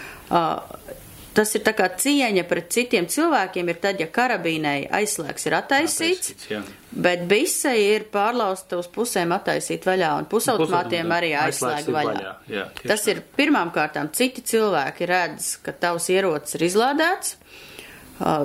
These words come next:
Speaker 1: iespēja, ka pagriezīs stobri, tīpaši, ja ir visi sa-, pārlaust uz pusēm, ā, ir mazāka, jo principā jau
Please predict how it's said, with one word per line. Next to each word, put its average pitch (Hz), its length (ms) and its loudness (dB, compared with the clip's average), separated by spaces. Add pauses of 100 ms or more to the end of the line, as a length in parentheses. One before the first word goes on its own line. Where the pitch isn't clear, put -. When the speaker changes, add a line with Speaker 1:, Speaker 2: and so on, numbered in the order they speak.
(100)
Speaker 1:
iespēja, 170 840 2 (120)
ka 151 260 0 (640)
pagriezīs 165 760 0
stobri, 175 540 0
tīpaši, 170 600 0
ja 156 180 2
ir 139 160 -2 (160)
visi 185 420 2
sa-, 165 300 0
pārlaust 170 640 0
uz - 80 -8
pusēm, 151 580 0
ā, 65 120 2 (140)
ir 180 240 2
mazāka, 180 640 0
jo 208 220 4 (600)
principā 269 540 2
jau 294 140 4